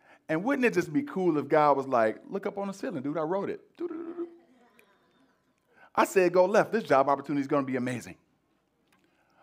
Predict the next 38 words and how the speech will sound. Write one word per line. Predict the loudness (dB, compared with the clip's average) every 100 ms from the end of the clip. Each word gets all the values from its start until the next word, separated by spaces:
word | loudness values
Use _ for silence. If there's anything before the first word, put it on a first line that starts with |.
| _
I | 0
said | 6 6
go | 6 4
right, | 4 2 0 -6 _ _ _ _
'Cause | -12
she | -6
gonna | -2 -2
cut | 0 -2 0
you |
at | 0
that | 0 2
job. | 4 4 2
Don't | -4
do | -4
that. | -6 -10 _ _ _ _ _ _ _ _ _ _
You | -8
know, | 0
wouldn't | 2 4
it | 0
be | -2
just | -2 -2
great | 4 6 6
if | 2 2
it | 0
seemed | 0 -8 -6 -4 -4
to | -2
just | -4 -4
be | -4
all | 2 6 8 8 6
laid | 4 4 6 8 8 8
out | 8 8 6
right | 6 6 6 2
there | 4 8 8
for | 4 -2 0 0
you? | 0 -6 -12 -18 _ _ _ _ _ _ _ _ _ _ 2
See, |
that's | 4 4
what, | 4 6 6 4